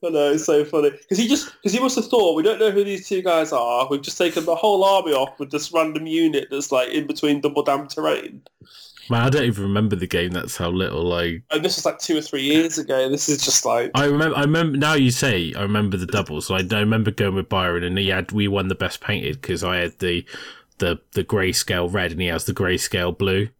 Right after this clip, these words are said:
Speaker 2: And
Speaker 1: Yeah.
Speaker 2: the two armies in the cabinet looked amazing.
Speaker 1: That was, like, me and Luke were just there with our hobby armies, so, like, we,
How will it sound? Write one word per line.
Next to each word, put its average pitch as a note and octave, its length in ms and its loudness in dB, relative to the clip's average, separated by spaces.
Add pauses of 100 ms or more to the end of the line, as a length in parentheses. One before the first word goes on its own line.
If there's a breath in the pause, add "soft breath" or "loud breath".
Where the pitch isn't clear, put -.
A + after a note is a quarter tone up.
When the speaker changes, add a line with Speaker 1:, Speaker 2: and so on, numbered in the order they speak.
(180)
Speaker 2:
And C#3 100 0
Speaker 1:
Yeah. C3 60 4
Speaker 2:
the A2+ 40 -2
two - 240 0
armies F#2+ 340 -2
in F#2+ 160 -4
the F#2 80 -2
cabinet F#2+ 380 -4
looked - 260 -4
amazing. F#2 500 -2 (540 soft breath)
Speaker 1:
That F3+ 140 2
was, F3 140 -2
like, E3 300 2 (540)
me F3 200 6
and D#3+ 80 6
Luke D#3+ 120 6
were - 60 -6
just - 180 -10
there C3+ 140 2
with B2+ 120 -4
our A#2+ 80 2
hobby C#3 280 0
armies, A#2+ 300 -4
so, B2 200 0
like, C#3+ 100 -2
we, D3 100 2